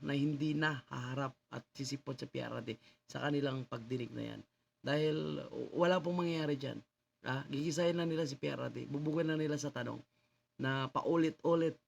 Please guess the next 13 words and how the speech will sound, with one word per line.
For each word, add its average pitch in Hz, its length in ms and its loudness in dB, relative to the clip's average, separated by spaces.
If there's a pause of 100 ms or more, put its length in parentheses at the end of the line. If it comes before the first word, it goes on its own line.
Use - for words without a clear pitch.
(600)
yung 139 160 2
mga 139 240 0
allegation 160 680 4
na 143 300 0
simula 156 400 2
pa - 80 -2
lang 156 240 0
nang 139 80 -2
umupo 147 320 0
ito, 147 320 -4
allegation 147 560 0
na 202 80 -2
ito. - 140 -12